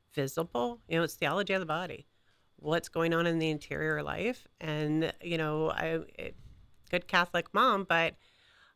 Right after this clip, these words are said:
um, doing all the right prayers, doing all the, the right things, going to daily mass,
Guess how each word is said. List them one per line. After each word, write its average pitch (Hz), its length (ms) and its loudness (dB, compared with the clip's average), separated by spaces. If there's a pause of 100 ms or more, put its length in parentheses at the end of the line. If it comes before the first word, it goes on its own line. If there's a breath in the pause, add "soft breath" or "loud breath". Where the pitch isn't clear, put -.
um, 175 300 6
doing 226 300 4
all 233 120 6
the 185 160 2
right 180 320 6
prayers, 220 520 6
doing 202 280 4
all 196 180 6
the, 190 360 6
the 190 100 4
right 185 340 4
things, 185 580 2
going 190 360 2
to - 200 -4
daily 175 340 2
mass, 185 640 2